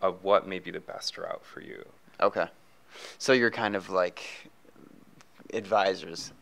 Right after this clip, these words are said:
Speaker 2: like
Speaker 1: Yeah.
Speaker 2: business advisors in a sense, but a little bit mo-, maybe a little bit more creative in a more
Speaker 1: Much
Speaker 2: exciting
Speaker 1: more,
Speaker 2: way.
Speaker 1: yeah, much more on the creative strategy side.
Speaker 2: Okay.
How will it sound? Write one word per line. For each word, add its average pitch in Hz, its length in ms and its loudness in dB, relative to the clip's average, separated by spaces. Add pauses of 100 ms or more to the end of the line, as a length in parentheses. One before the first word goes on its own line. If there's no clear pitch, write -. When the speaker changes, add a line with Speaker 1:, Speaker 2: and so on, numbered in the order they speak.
(100)
Speaker 2:
like 101 200 2
Speaker 1:
Yeah. 131 140 8
Speaker 2:
business 107 260 12
advisors 95 500 2
in 98 60 -4
a 95 60 -4
sense, 101 240 -2
but 117 140 0
a - 20 4
little 110 180 4
bit 95 80 -2
mo-, 101 120 -6 (460)
maybe 110 120 4
a 104 40 0
little 104 100 -2
bit 101 100 -2
more 104 100 -4
creative 98 600 0 (240)
in 101 80 -4
a 98 80 0
more 101 240 0
Speaker 1:
Much 101 80 -4
Speaker 2:
exciting 110 340 8
Speaker 1:
more, 110 120 4
Speaker 2:
way. 101 80 8
Speaker 1:
yeah, 101 140 10
much 110 280 2
more 127 80 0
on 123 80 -2
the 101 100 -2
creative 92 640 0
strategy 87 580 -2
side. 87 540 -6
Speaker 2:
Okay. 95 260 -2